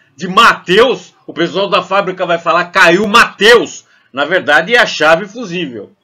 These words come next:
Ele protege, então, toda a subestação.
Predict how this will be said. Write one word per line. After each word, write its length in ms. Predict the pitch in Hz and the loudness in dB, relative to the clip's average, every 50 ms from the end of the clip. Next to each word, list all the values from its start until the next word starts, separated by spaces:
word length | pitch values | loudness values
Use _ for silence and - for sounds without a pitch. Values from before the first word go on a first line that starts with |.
| _ _ _ _ _ _ _ | _ _ _ _ _ _ _
Ele 220 | - 262 277 302 277 | -6 -4 -4 -4 -6
protege, 680 | - 311 330 302 - - - 196 226 247 233 180 208 | -2 2 2 2 2 2 0 2 2 2 2 0 -4
então, 320 | 196 175 - 233 247 220 180 | -8 -6 -6 -6 -6 -6 -6
toda 360 | - 247 285 294 247 269 262 | -4 -2 -2 0 0 -2 -2
a 180 | - 202 214 | 0 0 -2
subestação. 1000 | - - - - - 247 269 233 220 240 - - 226 220 - - - 110 - - | -4 -4 -10 -16 -12 -10 -10 -10 -10 -14 -8 -6 -6 -6 -6 -8 -10 -12 -12 -12